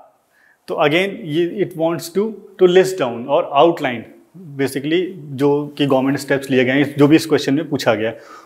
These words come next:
What is, again this is a descriptive kind of, uh,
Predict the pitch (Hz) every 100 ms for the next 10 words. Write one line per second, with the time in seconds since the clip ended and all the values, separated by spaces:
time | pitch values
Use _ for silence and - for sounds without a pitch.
0 | _ 131 165 190 180 180 147 - - -
1 | _ _ _ _ 139 135 190 202 - _
2 | _ _ 135 139 160 170 247 - - _
3 | _ 151 151 175 170 180 - 160 156 160
4 | - - - 147 135 127 127